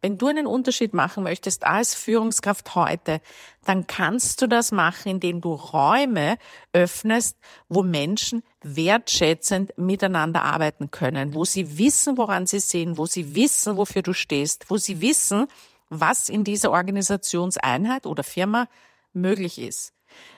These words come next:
Wenn du integer dir und anderen gegenüber bist, dann stiftest du den größten Mehrwert. Und ich würde mich so, so freuen, wirklich, wenn wir mehr Menschen hätten,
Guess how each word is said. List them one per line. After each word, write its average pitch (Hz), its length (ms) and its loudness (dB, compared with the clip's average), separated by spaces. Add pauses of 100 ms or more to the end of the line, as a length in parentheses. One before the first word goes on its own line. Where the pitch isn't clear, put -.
Wenn 196 380 0
du 269 240 4
integer 226 760 4
dir 240 560 6
und 240 220 4
anderen 220 440 0
gegenüber 175 480 -2
bist, - 480 -10
dann 202 360 0
stiftest - 880 0
du 208 120 0
den 170 200 -4
größten 185 560 -2
Mehrwert. 156 640 -4 (1300)
Und 202 220 2
ich 214 260 -2
würde 214 220 4
mich 220 240 2
so, 247 420 0
so 233 220 0
freuen, 156 500 2
wirklich, 185 380 -6
wenn 175 220 0
wir 185 120 0
mehr 170 380 0
Menschen 165 460 -2
hätten, 185 440 -4